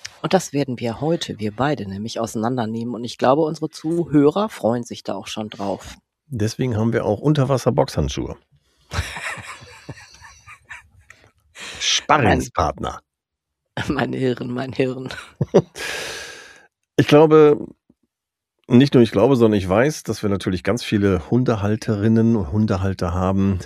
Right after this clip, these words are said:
Speaker 2: ähm, die im Laden stehen, ein Produkt mit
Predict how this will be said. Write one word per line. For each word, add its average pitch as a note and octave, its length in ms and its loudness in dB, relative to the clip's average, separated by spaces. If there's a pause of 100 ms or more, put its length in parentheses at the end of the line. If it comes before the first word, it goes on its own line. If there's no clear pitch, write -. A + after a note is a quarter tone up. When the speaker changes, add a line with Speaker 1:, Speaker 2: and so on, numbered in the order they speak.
(100)
Speaker 2:
ähm, F2+ 380 0
die E2 140 -4
im E2 100 -2
Laden G2+ 260 0
stehen, C#3 380 2 (800)
ein E2+ 160 -2
Produkt G2+ 420 -2
mit E2 400 -4